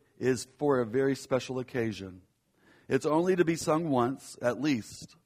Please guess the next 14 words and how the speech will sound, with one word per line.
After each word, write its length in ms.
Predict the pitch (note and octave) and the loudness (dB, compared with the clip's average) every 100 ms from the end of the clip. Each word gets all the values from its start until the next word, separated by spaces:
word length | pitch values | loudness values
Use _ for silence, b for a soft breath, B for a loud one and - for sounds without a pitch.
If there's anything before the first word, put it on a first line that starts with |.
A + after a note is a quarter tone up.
| _ | _
only 240 | A2+ A#2+ | -6 -4
once 260 | A2+ A#2 A2+ | -4 -4 -6
by 140 | G#2 | -8
you. 380 | G2+ C#3 C#3 F2+ _ _ _ _ _ b b b b - | -8 -8 -10 -12 _ _ _ _ _ b b b b -4
And 160 | B2+ | 2
once 300 | C3 E3 E3 | 4 4 2
you've 180 | D3+ B2 | -6 0
done 240 | D3+ F#3+ D#3+ | 2 4 2
that, 420 | A2 A2 - G#2 | 2 0 -4 -6
the 100 | A#2 | -6
people 380 | - D3+ D3 A#2+ | -4 -4 -2 -2
who've 220 | B2+ A2 | -4 -4
heard 280 | - G3 B2 | -2 0 0
it 240 | F#2+ | -4